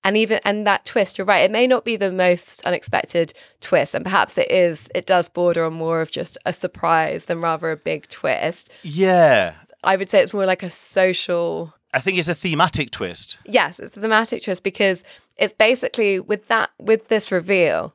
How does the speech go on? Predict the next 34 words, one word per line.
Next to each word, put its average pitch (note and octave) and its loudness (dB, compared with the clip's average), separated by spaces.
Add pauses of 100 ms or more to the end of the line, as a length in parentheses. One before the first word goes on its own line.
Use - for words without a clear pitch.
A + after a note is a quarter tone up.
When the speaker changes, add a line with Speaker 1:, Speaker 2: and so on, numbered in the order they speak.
Speaker 1:
you F3+ 0
understand F3 0
the E3+ -4
full E3+ -2 (240)
story D#3+ 0
that's - -8
being, D#3 0 (460)
or E3+ -4
the F3 -4
fu-, - -8
the G3 -8
full A#3 2
message G#3+ 2
that's - -2
being F3 4
explored E3+ 4
and D#3+ -2
trying D#3+ -2
to, - -16 (140)
the E3 -2
film D#3+ 0
is D#3+ -4
trying D#3 -8
to - -14
speak - -10
to. - -6 (520)
Um, D#3 0
Speaker 2:
Yeah. A2 0 (560)
Speaker 1:
which - -2
I F#3+ 0
think G#3+ 0
is, F#3 4
is E3 -4
that F3 2